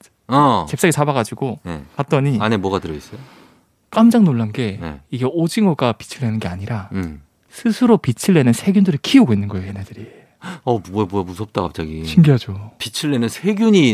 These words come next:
Speaker 1: 있다고요?
Speaker 2: 또 세균이 스스로 발광을 해요.
Speaker 1: 그 몸 속에서?
Speaker 2: 몸 속에서.
Speaker 1: 와, 뭐야.
Speaker 2: 그러니까 득실득실 키우고 있는 거예요.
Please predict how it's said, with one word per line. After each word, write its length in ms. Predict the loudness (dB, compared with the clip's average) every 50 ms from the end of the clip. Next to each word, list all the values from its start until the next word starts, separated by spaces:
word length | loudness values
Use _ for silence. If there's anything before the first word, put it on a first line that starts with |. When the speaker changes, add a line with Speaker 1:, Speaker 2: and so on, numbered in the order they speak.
| 2 -2
Speaker 1:
있다고요? 420 | -6 -8 -8 -6 -4 -4 -4 -4
Speaker 2:
또 100 | -4 -6
세균이 580 | -6 -6 -8 -6 -4 -2 0 2 4 6 6 4
스스로 320 | 4 0 -4 -4 -4 -4 -6 -8 -8
발광을 400 | -6 -4 -2 -2 -2 -4 -4 -8
해요. 160 | -14 -18 -14 -8
Speaker 1:
그 60 | -2
몸 240 | 0 2 2 2 0
속에서? 420 | -2 -4 -2 -2 -2 -2 -4 -2 -2
Speaker 2:
몸 160 | -2 -2 -2
속에서. 320 | -2 -6 -10 -12 -14 -14 -16 -20 _ -4
Speaker 1:
와, 440 | -2 0 0 0 -2 -6 -10 -12 -14
뭐야. 260 | -14 -12 -10 -10 -10 -10
Speaker 2:
그러니까 340 | -10 -8 -4 0 0 2
득실득실 580 | 2 2 2 4 4 4 6 4 4 2 0 0
키우고 280 | 2 4 4 4 4 4
있는 160 | 2 0 -2
거예요. 500 | -2 -2 -2 -2 -4 -6 -6 -8 -10